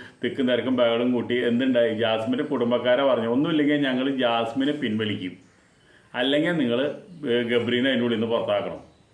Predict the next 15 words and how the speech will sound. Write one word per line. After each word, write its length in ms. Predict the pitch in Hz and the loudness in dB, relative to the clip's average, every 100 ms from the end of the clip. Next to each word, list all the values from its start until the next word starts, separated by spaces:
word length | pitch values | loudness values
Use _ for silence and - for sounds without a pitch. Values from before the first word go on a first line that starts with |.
| - | -4
എന്തുണ്ടായി? 560 | 117 120 151 160 170 165 | 0 2 0 0 0 -2
ബിഗ് 200 | 120 110 | -4 -2
ബോസിന് 360 | 127 147 165 180 175 175 165 | -2 -2 -2 -2 -2 -4 -2
ജാസ്മിൻ 440 | 151 143 143 170 160 | 0 0 -2 -4 -2
കണ്ടന്റ് 340 | 156 147 151 | 0 2 2
കൊടുക്കുന്ന 360 | 165 156 156 165 156 - - - | 0 0 -2 -2 -4 -6 -16 -10
ആർട്ടിസ്റ്റാണ്, 580 | 139 131 - 135 165 143 139 107 | -6 -4 -4 -4 -2 -2 -2 -6
അതുകൊണ്ട് 380 | 123 120 135 139 135 | -2 0 2 0 2
ജാസ്മിന് 460 | 131 123 139 139 | 0 0 0 -2
കപ്പ് 260 | 143 123 - | -2 -4 -2
കൊടുക്കാമെന്ന് 380 | 156 139 143 139 | 0 2 0 2
പറഞ്ഞുള്ളതാണ്. 540 | 143 131 139 135 127 123 120 | 2 2 0 0 -2 -6 -4
ഗബ്രി 420 | 113 110 120 143 | -2 -2 -2 2
അവർക്ക് 300 | 147 139 131 | 2 2 0
ഒന്നുമല്ല, 460 | 143 131 160 151 | 0 0 2 0